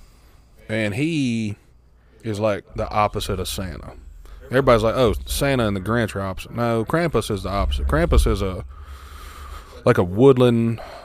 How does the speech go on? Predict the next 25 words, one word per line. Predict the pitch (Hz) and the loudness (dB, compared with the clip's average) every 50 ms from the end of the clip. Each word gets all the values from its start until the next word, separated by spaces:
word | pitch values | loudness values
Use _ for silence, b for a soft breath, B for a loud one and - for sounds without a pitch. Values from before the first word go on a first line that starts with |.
| b b b b b b b b b b b _ - - | b b b b b b b b b b b _ -14 -10
creature | - - 143 135 127 - - 131 120 117 120 117 - _ - _ _ _ _ _ - - | -2 0 2 2 2 0 -2 -2 -2 -2 -6 -8 -12 _ -20 _ _ _ _ _ -12 -6
that | 107 107 104 101 98 98 98 95 95 87 - - _ _ _ _ _ _ _ _ _ _ _ _ _ _ _ _ - | -2 0 0 0 0 0 0 -2 -2 -4 -8 -12 _ _ _ _ _ _ _ _ _ _ _ _ _ _ _ _ -12
s-, | - - - - - - B B B B B - | -10 -10 -10 -10 -10 -10 B B B B B -10
it's | - - - | -8 -2 0
like | 135 131 - - - 110 101 | 0 0 0 -4 -8 -8 -2
German | 107 117 123 135 131 127 117 107 | 2 4 6 6 6 4 2 2
folklore, | - - 131 135 131 - 127 123 131 131 131 127 127 - _ _ _ _ - - | 4 4 4 4 4 2 2 2 2 2 2 0 -4 -8 _ _ _ _ -10 -6
basically, | 113 117 123 - - 117 - 117 113 110 - - - - - | -4 -2 -2 -2 -4 -4 -4 -4 -6 -6 -8 -14 -20 -8 -4
which | - 107 - | -2 0 2
I | 110 | 2
think | 104 - 127 120 | 2 2 2 2
is | 117 101 | 0 0
where | 95 95 | 0 -2
Santa | - - 120 113 110 113 | -2 -2 -2 -2 -2 -2
Claus | 107 - 113 110 113 - | -2 -2 -2 -2 -2 -2
comes | - 117 113 113 | -4 -6 -6 -4
from, | - 113 110 101 | -4 -4 -4 -2
too. | - 127 127 123 123 120 - b b b b b b b b b b b b - - | -2 -2 -2 -2 -4 -8 -12 b b b b b b b b b b b b -12 -8
But | 107 104 95 | -6 -2 0
they | 110 110 | 2 2
said, | 104 - 113 101 101 | 2 2 0 2 2
"Oh, | 123 131 | 4 4
we | 117 120 | 4 4
got | 123 123 98 - | 2 0 0 -2
Santa, | - 143 139 135 117 104 | -2 -2 -2 0 0 -2